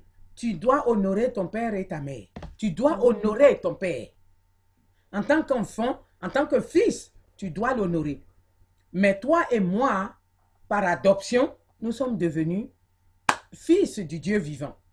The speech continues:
Speaker 1: Donc, si
Speaker 2: Amen.
Speaker 1: nous sommes devenus fils du Dieu vivant, voilà ce qu'il dit de faire. Il dit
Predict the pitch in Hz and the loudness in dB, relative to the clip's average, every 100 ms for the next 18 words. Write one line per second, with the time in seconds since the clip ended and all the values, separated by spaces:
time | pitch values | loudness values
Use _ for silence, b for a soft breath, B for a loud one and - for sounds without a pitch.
0 | _ _ _ _ - 196 269 320 302 277 | _ _ _ _ -10 -4 -2 0 -2 -2
1 | - 262 202 180 170 190 233 - 269 269 | -2 -2 -2 -2 -2 -2 -4 -8 -6 -4
2 | 202 151 147 170 196 151 156 185 _ _ | -6 -10 -8 -6 -6 -6 -10 -10 _ _
3 | 160 180 240 190 190 - 226 170 208 170 | -6 -2 -2 -2 -6 -6 -6 -4 -4 -4
4 | - 139 113 _ _ _ _ _ _ _ | -6 -10 -12 _ _ _ _ _ _ _
5 | 190 170 254 269 220 233 294 | -6 -2 0 2 2 0 -4